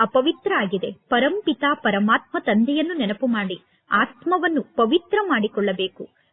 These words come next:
ಪರಮಾತ್ಮ ತಂದೆ ಮಕ್ಕಳಿಗೆ ಆದೇಶವನ್ನು ನೀಡುತ್ತಾರೆ,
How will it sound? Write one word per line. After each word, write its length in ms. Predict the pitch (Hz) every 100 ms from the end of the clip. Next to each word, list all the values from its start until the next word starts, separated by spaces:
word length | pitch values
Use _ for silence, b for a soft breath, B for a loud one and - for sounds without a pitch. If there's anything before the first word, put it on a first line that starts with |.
| _
ಪರಮಾತ್ಮ 560 | 220 220 220 226 - 349
ತಂದೆ 380 | 359 202 208 185 -
ಮಕ್ಕಳಿಗೆ 540 | 226 - 339 339 370
ಆದೇಶವನ್ನು 840 | - 185 202 262 349 - 381 381
ನೀಡುತ್ತಾರೆ, 540 | 339 208 226 - 196